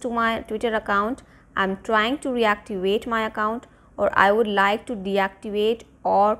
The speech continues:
close my account. So for now I'm gonna select the first one as I'm not able to access my Twitter account. And then it's written, "Please tell us more." So you can select the drop down menu, and again there are three options.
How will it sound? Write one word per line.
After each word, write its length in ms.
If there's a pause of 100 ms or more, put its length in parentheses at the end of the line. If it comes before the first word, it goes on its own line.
close 440
my 440
account. 580 (580)
So 380
for 220
now 240
I'm 180
gonna 160
select 240
the 80
first 420
one 240
as 220
I'm 180
not 220
able 260
to 120
access 440
my 120
Twitter 240
account. 500 (800)
And 240
then 140
it's 260
written, 240
"Please 320
tell 380
us 320
more." 340 (320)
So 120
you 120
can 400 (520)
select 280
the 80
drop 320
down 240
menu, 460 (580)
and 220
again 460
there 260
are 260
three 140
options. 480